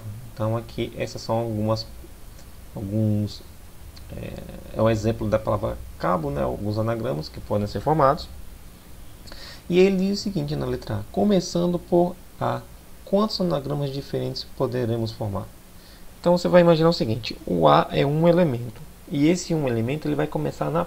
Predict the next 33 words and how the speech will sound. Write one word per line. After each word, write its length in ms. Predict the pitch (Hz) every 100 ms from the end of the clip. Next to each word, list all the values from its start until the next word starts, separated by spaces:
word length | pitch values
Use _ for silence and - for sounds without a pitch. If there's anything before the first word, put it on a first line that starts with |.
| - -
primeira 420 | 196 156 165 190
posição. 680 | 185 190 180 175 - 104 104 - - - - - -
Então 180 | - 185 - -
quantas 540 | 240 262 262 214 151
letras 760 | 120 113 117 120 143 160 139 127
vão 180 | 135
sobrar 380 | 143 147 131 127
pra 100 | 131
você 240 | 117 110 110
combinar? 460 | - 110 101 104 - - - - - - - - - - -
Então 160 | 110
você 240 | 107 113 123
vai 160 | 127
sempre 340 | 120 180 208 180
utilizar 540 | - 151 117 120 156 190 - - - - - -
a 200 | 123 123
ideia 420 | 110 120 135 160 - - - - -
da 140 | 113
quantidade 680 | 113 147 147 143 113 117 120
de 80 | 127
elementos 420 | 151 143 131 -
que 140 | - -
sobram. 380 | - 120 101 - - -
Então 200 | - 120
faz 340 | 120 - 139 175
quatro 380 | - 127 - 107
bloquinhos 540 | 104 104 - 107 107
lá, 200 | 107 135
né? 140 | 139 -
Porque 220 | 107 117
já 100 | 107
que 100 | -
são 260 | 107 104